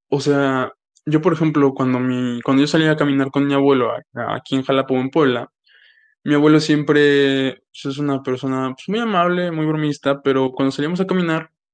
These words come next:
él siempre llevaba su boina, llevaba una boina. Entonces, si veía a alguien, a quien fuera, güey, era como de, "Ah, buenas tardes", y se quitaba la, pues, la boina, se la ponía aquí en el pecho, "Ah, buenas tardes", ¿no?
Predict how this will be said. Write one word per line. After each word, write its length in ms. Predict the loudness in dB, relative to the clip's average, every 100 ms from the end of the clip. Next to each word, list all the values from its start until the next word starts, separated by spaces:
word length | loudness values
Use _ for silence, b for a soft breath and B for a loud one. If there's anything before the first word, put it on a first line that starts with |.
| _
él 100 | -6
siempre 280 | 0 2 4
llevaba 240 | 4 4 2
su 140 | 2
boina, 300 | 2 2 2
llevaba 200 | 2 2
una 100 | 2
boina. 460 | 2 2 2 -2 -8 _ _ B B B
Entonces, 560 | -4 0 2 2 0 -4 b b b b b
si 180 | 0
veía 280 | 2 4 4
a 40 | 2
alguien, 220 | 0 -2
a 100 | -4
quien 220 | -2 -2
fuera, 320 | 0 0 2
güey, 340 | 2 0 -4 -6
era 200 | -4 -4
como 280 | -2 -2 0
de, 360 | 0 0 -2 -4
"Ah, 200 | -4 0
buenas 260 | 2 0 0
tardes", 480 | 2 2 4 2 2
y 80 | 0
se 120 | -2
quitaba 380 | -2 2 4 6
la, 600 | 4 2 -2 -4 -8 -12 _ _
pues, 120 | -2
la 100 | 2
boina, 480 | 4 4 2 -2 -6
se 80 | -8
la 60 |
ponía 200 | -4 -2
aquí 140 | -2 -4
en 60 | -6
el 80 |
pecho, 280 | -6 -10 -10
"Ah, 140 | -10 -6
buenas 300 | -4 -2 0
tardes", 500 | 2 2 2 -2 -6
¿no? 220 | -10 -10